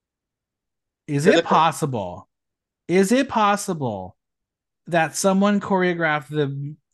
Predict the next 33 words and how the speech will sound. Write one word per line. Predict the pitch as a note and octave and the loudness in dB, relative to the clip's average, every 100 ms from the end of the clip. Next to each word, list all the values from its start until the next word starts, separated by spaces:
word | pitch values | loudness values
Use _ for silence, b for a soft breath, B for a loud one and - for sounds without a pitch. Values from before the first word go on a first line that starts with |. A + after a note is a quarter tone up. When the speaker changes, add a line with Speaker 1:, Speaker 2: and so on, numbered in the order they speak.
| _ | _
Speaker 1:
majority | - D#3+ D3 D3 C#3 C#3 D#3 D#3 D#3 | -8 -2 2 2 0 0 2 2 0
of | D#3+ D#3 | -2 -2
it | D#3+ | -4
and | C#3 | -2
we | C#3 | -4
just | C#3 C#3 | -4 -6
saw | - C3+ B2+ | -6 -2 -2
some | C3 - C#3 C3 | -4 -10 -8 -6
little | B2+ B2 A#2+ - | -4 -4 -6 -6
itty | C#3 B2+ | -6 -6
bitty | A#2+ A#2+ A2+ | -4 -4 -4
bits? | G#2 - - - _ _ _ _ _ _ _ _ _ _ _ _ _ _ _ _ _ _ _ _ _ _ _ - | -8 -12 -16 -18 _ _ _ _ _ _ _ _ _ _ _ _ _ _ _ _ _ _ _ _ _ _ _ -8
Speaker 2:
Maybe, | D3 C#3+ F#3 D#3+ C3 | 0 2 2 2 0
but | C3+ | 2
would | C3 C#3 | 2 2
they | D3+ | 0
even | D#3+ D3+ C3 | -2 -6 -4
bother | A#2 A2+ C#3+ | -2 -2 -2
doing | D3 B2 A#2+ C3+ | -4 0 0 0
that? | D#3+ E3+ G3+ A3 A3 _ _ - | -4 -4 -2 -4 -8 _ _ -4
Speaker 1:
I | A3 E4 | 0 2
don't | A3+ C3 | 2 0
know. | G#2+ G2 A2 G3+ B B B | -2 -4 -6 -6 B B B
I | F3+ | 0
mean, | G#3 G#3+ G3 | 4 4 4
on | G3+ G3+ F#3+ | 2 0 0
Drag | E3+ G#3 G#3 | 0 0 0
Race | G#3+ A3 | 0 0
Down | A3+ G#3+ | 0 -2
Under | A3 G#3+ A3+ A3+ | 0 0 -2 -4
three, | _ - A#3+ D#4+ | _ -8 -4 -2
the | G3 | -2
finale, | F3 G3 G#3+ C#4 G#3 F#3+ | -2 -4 -4 -2 -2 -2